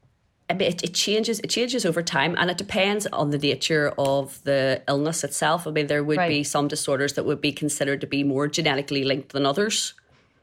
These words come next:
Speaker 2: Okay.
Speaker 1: For example, some neurodevelopmental disorders, um, bipolar, schizophrenia, with, with that, but there's no one disorder that's one hundred percent.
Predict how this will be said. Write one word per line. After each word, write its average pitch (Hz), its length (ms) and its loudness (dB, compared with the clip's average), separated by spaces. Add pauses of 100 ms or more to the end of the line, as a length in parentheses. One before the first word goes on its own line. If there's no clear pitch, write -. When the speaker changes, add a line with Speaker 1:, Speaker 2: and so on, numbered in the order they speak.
(340)
Speaker 2:
Okay. 160 200 -12
Speaker 1:
For 156 140 2
example, 139 440 2
some 143 200 4
neurodevelopmental 139 920 2
disorders, 165 840 2
um, 131 540 0
bipolar, 135 560 0
schizophrenia, 151 920 0
with, - 200 -6
with 147 200 -6
that, 135 140 0
but 165 120 0
there's 170 220 0
no 202 140 4
one 160 220 2
disorder 139 340 0
that's 131 160 -4
one 147 120 0
hundred 135 300 -2
percent. 139 480 -2